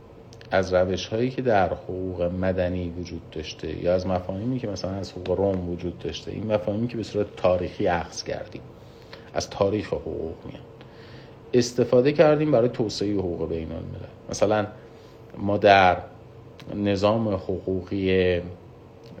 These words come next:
حقوق تعهدات، در حقوق قراردادها یه مفهومی داریم در کشورهای، اه، اروپایی به اسم فراستریشن، توقف قرارداد،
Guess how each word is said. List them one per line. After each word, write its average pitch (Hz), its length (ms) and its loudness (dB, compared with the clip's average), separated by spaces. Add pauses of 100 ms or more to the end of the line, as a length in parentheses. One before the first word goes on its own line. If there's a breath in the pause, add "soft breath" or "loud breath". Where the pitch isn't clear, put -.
(360)
حقوق 95 420 -2
تعهدات، 95 920 0
در 104 120 0
حقوق 90 360 -4
قراردادها 87 600 -4
یه 151 120 0
مفهومی 131 540 0
داریم 104 300 0
در 90 140 -2
کشورهای، 92 760 -4
اه، - 1080 -4 (180)
اروپایی 101 720 0
به 120 160 2
اسم 120 180 -2
فراستریشن، 95 1040 2
توقف 87 560 0
قرارداد، 78 580 -2